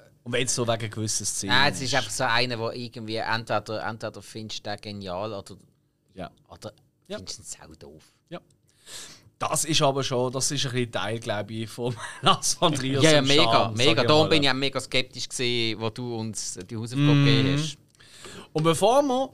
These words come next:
Speaker 1: tiefer reinsteigen und diverse Szenen besprechen und, und so weiter und so fort, für die Leute,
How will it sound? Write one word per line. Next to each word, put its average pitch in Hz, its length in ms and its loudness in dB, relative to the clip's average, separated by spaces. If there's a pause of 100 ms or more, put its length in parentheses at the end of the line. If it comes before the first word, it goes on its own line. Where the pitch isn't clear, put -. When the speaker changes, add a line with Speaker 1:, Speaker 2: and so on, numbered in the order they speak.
(180)
Speaker 1:
tiefer 277 320 0
reinsteigen 202 720 -2
und 101 500 -8
diverse 87 360 -10
Szenen 139 680 -2
besprechen 123 1080 -4
und, 110 260 -8 (320)
und 180 220 -6
so 135 100 -4
weiter 147 240 -6
und 127 60 -8
so 117 100 -14
fort, 156 360 -4 (440)
für - 80 -10
die 190 140 -4
Leute, 220 480 -8